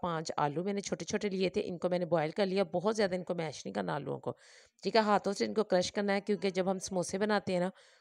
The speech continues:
तो इनके अंदर आलूओं का ना हमने पेस्ट नहीं डालना है, ठीक है।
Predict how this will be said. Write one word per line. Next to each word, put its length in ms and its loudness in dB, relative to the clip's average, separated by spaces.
तो 60 4
इनके 260 4
अंदर 240 4
आलूओं 220 4
का 120 2
ना 120 2
हमने 160 0
पेस्ट 400 -2
नहीं 100 -2
डालना 280 0
है, 80 -6
ठीक 120 -2
है। 60 6